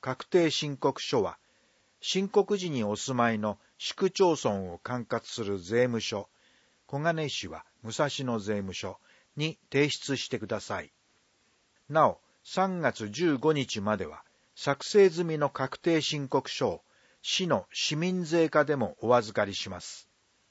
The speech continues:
可燃分はお預かりできません。また、税務署では、確定申告書作成会場を開設し、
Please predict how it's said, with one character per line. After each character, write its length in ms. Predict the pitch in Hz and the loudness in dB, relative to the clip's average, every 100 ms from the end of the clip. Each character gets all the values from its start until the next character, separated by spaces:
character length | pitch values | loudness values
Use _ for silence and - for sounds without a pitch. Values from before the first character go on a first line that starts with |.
| _ _ _ | _ _ _
可 160 | - 135 | -4 -2
燃 240 | 165 156 | 0 -2
分 240 | 143 135 | -4 -2
は 200 | 120 113 - | -2 -2 -2
お 140 | 107 | 0
預 180 | 113 - | 0 0
か 100 | 113 | -4
り 100 | 101 | -4
で 120 | 90 | -6
き 100 | 87 | -10
ま 140 | 98 90 | -10 -10
せ 140 | 98 | -12
ん。 80 | 80 _ _ _ _ _ _ _ _ _ - | -14 _ _ _ _ _ _ _ _ _ -6
ま 140 | 135 | -2
た、 240 | 147 135 - _ _ _ | 2 2 0 _ _ _
税 200 | 120 139 | -2 2
務 180 | 190 185 | 4 2
署 180 | 165 175 | 0 2
で 100 | 127 | 2
は、 180 | 85 - _ _ _ | -2 -10 _ _ _
確 260 | - 139 - | -4 -4 -2
定 220 | - 190 | 6 6
申 260 | 165 175 165 | 6 -2 -2
告 240 | 160 139 | 0 -2
書 260 | - 135 131 | -2 -2 -2
作 280 | - 139 - | 0 -2 0
成 260 | - 185 | 0 2
会 280 | 170 170 160 | 2 2 2
場 300 | 117 107 92 | 2 0 0
を 60 | 90 | -6
開 200 | - 123 | -4 -4
設 240 | - 110 | -2 -6
し、 340 | - - 104 | -6 -10 -10